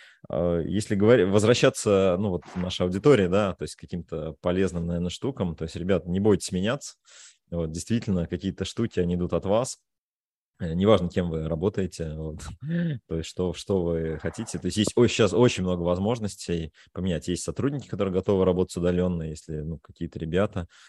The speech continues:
почему-то не поддерживают вашу культуру, свой и так далее, но вы боитесь, там, не знаю, вот.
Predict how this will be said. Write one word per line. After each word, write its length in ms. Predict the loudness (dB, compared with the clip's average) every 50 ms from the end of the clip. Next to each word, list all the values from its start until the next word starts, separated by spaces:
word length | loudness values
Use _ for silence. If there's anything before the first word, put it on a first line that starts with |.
| _ _ _
почему-то 360 | _ -14 -8 -6 -6 -4 -2 -2
не 140 | -2 -2
поддерживают 640 | 0 -2 -2 0 0 -2 -2 -2 -4 -6 -6 -6 -6
вашу 240 | -6 -8 -8 -8 -10
культуру, 440 | -10 -10 -8 -4 -2 -2 -2 -2 -4 -6
свой 280 | -6 -8 -6 -6 -6
и 40 | -6
так 200 | -6 -6 -4 -2
далее, 280 | 0 2 2 2 0 0
но 100 | 0 0
вы 80 | -2 0
боитесь, 480 | 0 2 2 2 0 -2 -4 -8 -10
там, 300 | -10 -12 -10 -10 -12 -12 -14
не 60 | -14
знаю, 260 | -12 -10 -10 -10 -10 -10
вот. 160 | -12 -14 -14